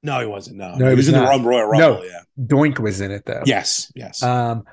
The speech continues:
Speaker 2: but just this game, I think I played, mm, like,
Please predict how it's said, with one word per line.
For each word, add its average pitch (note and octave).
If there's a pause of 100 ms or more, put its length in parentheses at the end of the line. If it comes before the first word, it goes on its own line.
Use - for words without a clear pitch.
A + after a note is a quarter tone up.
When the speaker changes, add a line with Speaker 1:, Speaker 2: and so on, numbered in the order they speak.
(120)
Speaker 2:
but D#3
just F#3 (220)
this D3
game, D#3 (120)
I C3
think -
I D3
played, A#2+ (500)
mm, A2+
like, A2+